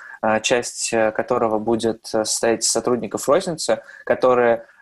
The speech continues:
э, в часть рабочей смены или после рабочей смены смогут дополнительно заработать, или там, э, в случае,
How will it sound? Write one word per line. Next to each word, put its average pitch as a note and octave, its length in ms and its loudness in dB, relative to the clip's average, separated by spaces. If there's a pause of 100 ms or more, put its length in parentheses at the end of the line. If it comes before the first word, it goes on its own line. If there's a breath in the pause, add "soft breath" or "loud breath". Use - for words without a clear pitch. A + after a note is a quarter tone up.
э, G#2+ 440 2
в - 60 -6
часть - 340 -2
рабочей G#2 360 0
смены E3 420 0
или C3 300 0
после A#2+ 360 -2
рабочей G#2+ 320 -2
смены E3 500 0 (180 loud breath)
смогут B2 360 0
дополнительно D3 640 -2
заработать, E3+ 760 0
или C#3 680 4
там, - 320 -6 (640 loud breath)
э, G#2 120 2
в - 40 -6
случае, A#2+ 480 2